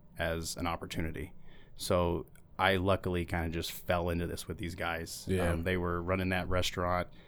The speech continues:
Speaker 1: My wife and I just moved to Lincoln Square, and we were living, like, a block down from the restaurant. Found it, started going regularly, met 'em,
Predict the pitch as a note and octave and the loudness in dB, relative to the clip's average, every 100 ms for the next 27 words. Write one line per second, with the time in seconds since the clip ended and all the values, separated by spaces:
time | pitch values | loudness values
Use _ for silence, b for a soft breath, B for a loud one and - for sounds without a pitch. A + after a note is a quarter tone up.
0 | b - F2 F2+ - F#2+ F2+ E2+ F#2+ - | b -4 2 4 4 4 4 2 2 2
1 | F#2+ F#2 F2 F2 F#2+ E2+ F2+ - G2 F2+ | 0 0 -2 -2 -2 -2 -4 -2 0 2
2 | F2+ E2+ b b b b - E2+ E2+ E2+ | 0 -2 b b b b -2 0 0 0
3 | F2 F2+ F2+ F2+ F2 F2 G2 F2+ - F2+ | 0 0 0 0 -2 -2 2 2 0 -4
4 | F2 F#2+ F2 E2+ - F2 F2 F2+ b b | -4 -2 -2 -2 -2 0 0 -2 b b
5 | b - - - F#2 F#2 F2+ - b b | b -16 -14 -2 0 2 0 -4 b b
6 | - G2 F2+ F#2+ F#2 F#2 F#2 F#2 F#2 F2 | -4 0 2 2 2 2 2 0 0 -2
7 | - G2+ F#2 F2+ F2+ F2+ | -2 0 2 0 0 -4